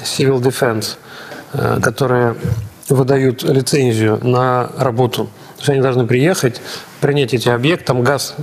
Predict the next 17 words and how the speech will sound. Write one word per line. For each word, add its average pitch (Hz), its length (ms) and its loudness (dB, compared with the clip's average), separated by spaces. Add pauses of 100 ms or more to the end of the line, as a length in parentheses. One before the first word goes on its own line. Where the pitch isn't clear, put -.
(340)
подключение 131 520 0
газа, 147 240 0
они 127 120 2
должны 123 220 2
его 120 120 4
подключить, 123 640 0 (320)
сказать, 139 300 0
что - 100 -4
там 127 120 0
все 135 160 0
безопасно, 127 580 0
и 127 180 2
дать 147 240 0
разрешение 123 480 2
на 123 140 4
работу. 117 320 0
Иногда 143 360 2